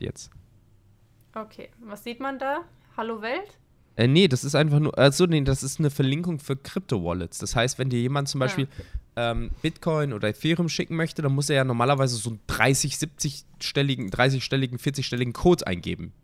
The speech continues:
Speaker 1: ne? Und jetzt kann er einfach biel Punkt F eingeben. Ist das nicht geil? Ist das nicht geil?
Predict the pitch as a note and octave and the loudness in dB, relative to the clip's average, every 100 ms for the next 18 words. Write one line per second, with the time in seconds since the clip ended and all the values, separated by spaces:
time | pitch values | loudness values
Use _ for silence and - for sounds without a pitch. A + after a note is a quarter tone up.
0 | - A#2 A3+ - _ _ _ _ _ _ | -2 0 0 -6 _ _ _ _ _ _
1 | _ A#2+ B2+ - D3+ B2 A#2+ B2+ - G#2+ | _ -2 -2 0 -2 0 -2 -4 -4 -4
2 | C3+ C#3 D3 - G#2 F2 E2 - _ - | -4 -2 -4 -4 -8 -8 -10 -12 _ -20
3 | _ _ _ - _ _ _ _ - _ | _ _ _ -20 _ _ _ _ -20 _
4 | - _ - - - _ - - B2+ B2 | -20 _ -20 -20 -20 _ -18 -6 -2 0
5 | C3 A2 G2+ B2+ D#3+ - - - _ - | 0 2 2 0 -6 -14 -20 -20 _ -20
6 | - - - - - - - - - C#4 | -20 -20 -20 -20 -20 -20 -20 -4 6 6
7 | - F4+ - C4+ A#3 D4+ | 6 4 0 -4 -4 -10